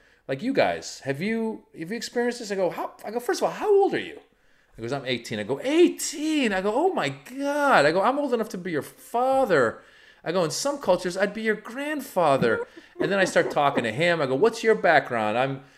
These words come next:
I'm Russian and Ukrainian." I go, "Jeez, like, that is, like, very oppressive. Like, where are your parents?" And then the parents were on the other side. But these guys are now laughing and have a good time. And I have recently run into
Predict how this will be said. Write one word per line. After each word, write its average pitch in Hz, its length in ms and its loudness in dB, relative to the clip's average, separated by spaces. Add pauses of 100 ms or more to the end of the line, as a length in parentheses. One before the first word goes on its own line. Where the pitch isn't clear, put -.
(120)
I'm 131 280 -4
Russian 180 420 2
and 143 160 -2
Ukrainian." 131 640 -2
I 110 60 -2
go, 123 180 0 (100)
"Jeez, 427 560 6
like, - 220 2
that 349 180 0
is, 208 320 -2
like, 190 200 -2
very 202 480 -2
oppressive. 214 760 2
Like, 156 220 2
where 262 140 4
are - 20 2
your 320 140 2
parents?" 247 460 0
And 135 100 -2
then 139 80 -4
the 139 40 0
parents 170 400 0
were 165 60 -2
on 151 80 -2
the 131 80 4
other 139 220 2 (240)
side. 135 420 4 (400)
But 156 120 -4
these 208 140 0
guys 175 240 6
are 143 60 2
now 135 160 2
laughing 127 400 4
and 113 100 -2
have 110 80 0
a 107 60 -2
good 110 200 -6
time. 147 340 -2
And 135 120 0
I 170 200 0
have 160 200 0
recently 123 880 -4 (720)
run 120 300 -2
into 120 760 -2